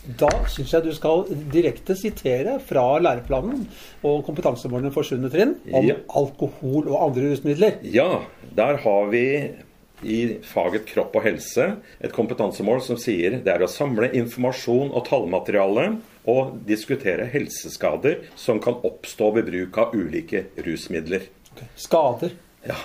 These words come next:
Speaker 2: Ja, men er ikke det litt kjedelig?
Speaker 1: Skader. Det, det må da være noen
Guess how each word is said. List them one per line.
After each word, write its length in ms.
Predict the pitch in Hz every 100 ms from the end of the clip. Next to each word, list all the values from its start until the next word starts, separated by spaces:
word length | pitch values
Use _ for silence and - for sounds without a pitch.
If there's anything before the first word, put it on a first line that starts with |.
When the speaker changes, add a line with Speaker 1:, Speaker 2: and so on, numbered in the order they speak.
| - - -
Speaker 2:
Ja, 120 | 110
men 140 | 123 - - _ - -
er 80 | -
ikke 160 | 143
det 100 | 143
litt 140 | 143 -
kjedelig? 300 | 185 127 202 - - -
Speaker 1:
Skader. 520 | - 147 135 113 123 - -
Det, 320 | 156 156 135
det 120 | 139 143
må 140 | 135
da 100 | 143
være 180 | 139 120
noen 320 | 131 131 131